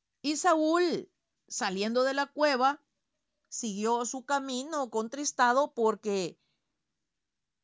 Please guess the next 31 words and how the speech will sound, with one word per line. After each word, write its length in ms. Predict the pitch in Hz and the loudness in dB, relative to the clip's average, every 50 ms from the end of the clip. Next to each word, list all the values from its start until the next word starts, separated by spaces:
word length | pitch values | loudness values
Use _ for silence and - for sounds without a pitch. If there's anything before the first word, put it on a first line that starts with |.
| _ _ | _ _
qué 140 | - 262 269 | -10 -10 -10
tremendo 840 | - - 285 277 269 285 285 311 339 339 269 277 240 214 196 170 - - _ _ _ _ _ | -6 -4 -6 -4 -4 -4 -6 -6 -6 -4 -2 0 0 2 0 -2 -4 -6 _ _ _ _ _
vivir 680 | - 220 175 214 220 226 226 254 277 302 339 349 370 370 359 339 - | -8 -4 -2 0 0 0 0 0 -2 0 -2 -2 -2 -2 -4 -4 -4
o 120 | - 220 | -4 -4
tener 360 | - 233 214 208 226 254 285 | -2 -2 -2 -2 -2 -4 -4
como 300 | - 302 285 285 285 240 | -4 -6 -4 -4 -4 -4
propósito 840 | - 262 226 220 190 _ - - 302 330 330 - - 233 214 - 202 | -2 -2 -2 -2 -2 _ -6 -4 -2 -2 -2 -4 -6 -8 -6 -4 -4
en 80 | 196 185 | -2 -2
la 100 | 180 180 | -4 -4
vida 240 | 208 247 269 277 269 | -4 -2 -2 -2 -2
de 140 | 269 262 | -2 -4
Saúl 320 | 254 - 254 240 277 285 240 | -2 -2 -2 -2 -2 -4 -4
después 280 | 220 202 - 165 196 | -6 -6 -6 -6 -6
de 120 | 196 226 226 | -4 -4 -2
ser 180 | - 233 220 | -2 -2 0
rey 200 | 233 262 269 233 | 0 0 0 0
de, 180 | 170 151 147 - | -2 -4 -6 -6
y 160 | - 185 190 196 | -4 -2 0 0
en 80 | 185 | 0
lugar 220 | 165 143 160 185 196 | 0 0 0 0 0
de 80 | 208 | -2
estar 200 | 202 - 226 233 | -2 0 0 0
dirigiendo 440 | 214 233 233 233 233 240 233 233 240 | 0 -2 -2 -2 -2 -2 0 0 0
al 100 | 240 233 | 0 0
pueblo 360 | - 277 269 233 185 151 - | 2 2 2 2 2 0 -2
para 200 | - 160 151 143 | -2 -4 -4 -4
llevarlo 400 | 143 143 147 165 196 214 226 220 | -4 -4 -2 0 0 2 4 2
a 40 | 208 | 2
una 280 | 208 220 233 226 220 208 | 2 2 -2 -2 -2 0
cosa 240 | 240 233 226 254 | 0 0 0 0
grande, 460 | 240 262 254 226 214 226 254 277 269 | 2 4 4 4 2 2 -4 -6 -8